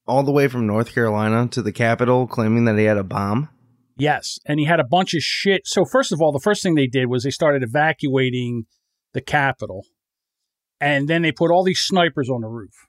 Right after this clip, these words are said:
Speaker 2: And they're looking and
Speaker 1: Talk about badass.
Speaker 2: I'll tell you something. Those sniper scopes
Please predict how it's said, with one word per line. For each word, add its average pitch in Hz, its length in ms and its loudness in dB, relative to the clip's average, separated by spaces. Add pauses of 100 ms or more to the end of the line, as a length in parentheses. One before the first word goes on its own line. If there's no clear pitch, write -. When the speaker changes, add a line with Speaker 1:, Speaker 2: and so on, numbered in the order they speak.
(240)
Speaker 2:
And 151 180 0
they're 160 140 0
looking 196 380 0
and 156 160 -2 (920)
Speaker 1:
Talk 160 220 -2
about 120 320 -2
badass. 104 760 -2 (260)
Speaker 2:
I'll 156 140 0
tell 190 180 0
you 156 60 -2
something. 117 320 -8 (440)
Those 208 420 2 (300)
sniper 170 800 -2 (240)
scopes - 720 -4